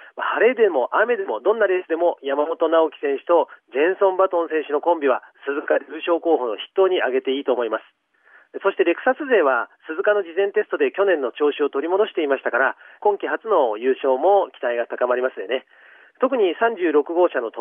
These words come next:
ムスチーム、中島和樹選手と関口雄飛選手には注目したいと思います。そして日産勢は十二号車のインパルチーム。ここは鈴鹿と、まあ、以前ですね、優勝を飾ったということも何回かありましたので、相性の良さという点では注目でしょう。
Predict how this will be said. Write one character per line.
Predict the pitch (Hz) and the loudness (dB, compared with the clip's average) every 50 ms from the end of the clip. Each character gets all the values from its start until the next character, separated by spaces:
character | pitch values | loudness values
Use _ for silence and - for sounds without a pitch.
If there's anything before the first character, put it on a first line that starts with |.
| 139 | -4
ム | 175 196 | -4 -4
ス | - - - | -6 -6 -4
チ | 208 180 | -4 -2
ー | 139 | -2
ム、 | 110 90 - _ _ _ _ | -4 -8 -10 _ _ _ _
中 | - 143 143 170 170 | -6 -4 -2 -2 -2
島 | 156 170 170 | 0 0 0
和 | 160 170 170 | 0 0 -2
樹 | 160 160 - | -2 -4 -4
選 | - 156 143 139 131 | -2 0 0 0 0
手 | - - | 0 4
と | 175 175 165 - - - | 4 4 4 2 -2 -8
関 | 147 - 160 | -12 -10 -10
口 | 131 - - - 143 | -10 -10 -8 -6 -6
雄 | 147 139 | -6 -6
飛 | - | -4
選 | - 143 135 | -4 -4 -4
手 | 120 135 | -4 -2
に | 147 185 | -2 0
は | 185 - - | 0 0 -2
注 | 135 | -4
目 | 131 120 113 127 117 | -6 -6 -6 -8 -6
し | - | -4
た | 131 117 | -4 -2
い | 117 | -2
と | - 165 165 | 0 0 0
思 | 151 | 0
い | 127 107 | 0 -2
ま | 98 | -4
す。 | - - _ _ _ _ _ _ _ _ - - | -8 -10 _ _ _ _ _ _ _ _ -6 -4
そ | - 190 | -4 -4
し | - | -2
て | - | -4
日 | 170 165 165 - - | -6 -6 -8 -4 -2
産 | - 294 294 254 | 0 0 2 2
勢 | 233 180 156 | 4 4 4
は | - - 196 - - - - - _ _ - | 4 2 -2 -4 -10 -18 -20 -20 _ _ -4
十 | - 175 196 208 | 0 2 2 2
二 | 208 220 | 2 2
号 | 202 202 202 | 4 4 2
車 | - - 127 | 2 0 -4
の | 110 - | -8 -6
イ | - | -8
ン | - - | -6 -2
パ | - 220 | 0 0
ル | - - | 0 0
チ | - 220 | -2 -6
ー | 202 156 | -6 -6
ム。 | 113 - - _ _ _ _ | -6 -8 -12 _ _ _ _
こ | - 147 | -4 -2
こ | - 180 | 2 2
は | 180 170 170 170 - | 4 4 2 0 -2
鈴 | - 156 147 160 | -8 -14 -6 -2
鹿 | - 185 185 | 0 0 2
と、 | - 185 185 180 185 165 - 143 | 2 4 4 4 4 4 2 0
ま | 147 147 135 | 0 -2 -2
あ、 | - - | -4 -8
以 | 180 | -6
前 | 165 160 151 135 117 | -2 -2 -2 -2 -2
で | 113 - | -6 -4
す | - | -2
ね、 | 135 127 123 | -2 0 0
優 | 127 143 151 143 | 0 -2 -2 0
勝 | - 156 147 | 2 2 2
を | 143 | 2
飾 | - 143 156 151 | 2 2 2 0
っ | 147 | 0
た | - 160 147 | 0 -2 -2
と | - | -2
い | 127 120 117 | -2 -4 -4
う | 110 | -4
こ | - 127 | -4 -6
と | - | -6
も | 117 107 | -6 -4
何 | 107 135 160 - | -2 -2 0 0
回 | 139 120 | -2 -4
か | - 107 | -4 -6
あ | 104 | -6
り | 113 147 | -4 -2
ま | 170 185 | -2 -4
し | 180 | -2
た | - 147 | -4 -4
の | 117 107 | -4 -2
で、 | 104 131 127 110 - - - - - | 0 0 -2 -2 -4 -8 -20 -8 -2
相 | 131 151 147 | -2 -2 0
性 | - 170 151 | 0 0 0
の | 135 | 0
良 | 131 147 156 | 0 0 0
さ | - 160 | 0 0
と | - 151 | 0 -2
い | 147 | -2
う | 143 | -2
点 | 139 156 156 | 0 -2 0
で | 160 185 | 2 2
は | 175 - | 0 0
注 | - - 123 | -2 -6 -8
目 | 117 113 - | -8 -8 -8
で | 113 110 | -8 -6
し | - | -2
ょ | 131 127 - | -2 -2 -2
う。 | _ _ _ _ | _ _ _ _